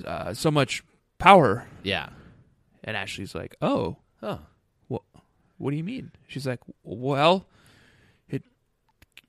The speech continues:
Speaker 1: has the power to stop anyone and to prevent accidents and, and to, you know, really control people's lives." And
Speaker 2: Yeah.
Speaker 1: she was like,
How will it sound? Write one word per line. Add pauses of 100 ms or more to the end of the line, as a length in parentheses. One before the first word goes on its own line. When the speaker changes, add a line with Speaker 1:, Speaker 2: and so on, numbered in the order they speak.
Speaker 1:
has
the
power
to (100)
stop
anyone
and
to (500)
prevent
accidents
and, (680)
and
to, (340)
you
know,
really
control
people's
lives." (440)
And
Speaker 2:
Yeah.
Speaker 1:
she
was
like,